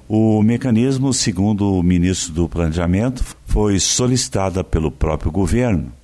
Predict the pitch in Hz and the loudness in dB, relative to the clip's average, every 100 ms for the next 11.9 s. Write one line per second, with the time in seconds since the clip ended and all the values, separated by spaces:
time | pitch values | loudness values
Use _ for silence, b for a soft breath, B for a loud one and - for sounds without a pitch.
0 | - - 123 135 131 131 127 127 - 131 | -8 -2 0 2 2 2 0 0 0 0
1 | 120 113 113 117 - 123 107 127 147 120 | 0 0 0 0 -2 0 0 0 0 0
2 | 117 92 98 98 87 92 85 - 104 80 | -2 0 -2 -2 -2 -2 -2 -2 -4 0
3 | 95 92 104 90 107 113 160 135 B B | -2 0 -2 0 2 2 0 -2 B B
4 | B B - 90 113 120 123 139 165 123 | B B -4 -2 0 0 0 0 0 0
5 | 127 131 139 117 147 147 127 117 127 117 | -2 -2 -2 -2 -2 0 0 0 -2 -2
6 | 110 110 107 101 90 101 - 139 139 - | 0 0 0 0 0 0 0 -2 0 -4
7 | 78 - B B B 80 76 - 101 123 | -6 -10 B B B -4 -2 0 0 2
8 | 107 95 107 117 - 80 78 87 90 78 | 4 4 2 -2 0 0 0 0 0 0
9 | 85 87 92 - 85 85 85 - 82 - | 0 0 -2 -2 0 2 2 0 -4 -4
10 | 87 82 - - 85 78 - 71 76 73 | -2 -4 -6 -4 -2 -2 -4 -2 -2 -2
11 | 69 76 80 95 95 107 147 151 | -2 -2 0 2 2 2 0 -2